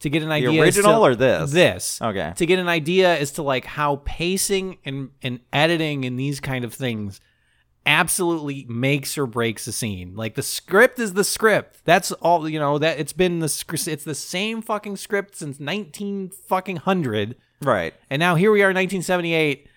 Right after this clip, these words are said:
Speaker 1: and these two performers, very funny, classically comedic performers, can't
Speaker 2: Can't do it.
Speaker 1: do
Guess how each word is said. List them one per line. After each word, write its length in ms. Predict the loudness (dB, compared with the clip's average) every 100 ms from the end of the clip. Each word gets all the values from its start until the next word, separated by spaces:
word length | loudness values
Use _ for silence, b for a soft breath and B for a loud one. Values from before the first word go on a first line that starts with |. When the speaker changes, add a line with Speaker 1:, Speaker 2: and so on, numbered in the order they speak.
| b -4
Speaker 1:
and 140 | 0
these 180 | 2 2
two 140 | 0
performers, 460 | 0 2 4 4 0 b b
very 520 | -4 2 4 4 2 -4
funny, 680 | -8 0 0 2 -2 -4 -12
classically 1040 | 0 2 4 2 -4 -4 -2 -2 -2 -8 _ _ -2
comedic 440 | 2 2 2 -2
performers, 840 | -4 -2 0 2 0 -2 -6 -10 -18 _ _ _ _
can't 440 | -6 -2 0 -2
Speaker 2:
Can't 60 | -2
do 200 | -2 2
it. 60 | 4
Speaker 1:
do 380 | 4 2 -2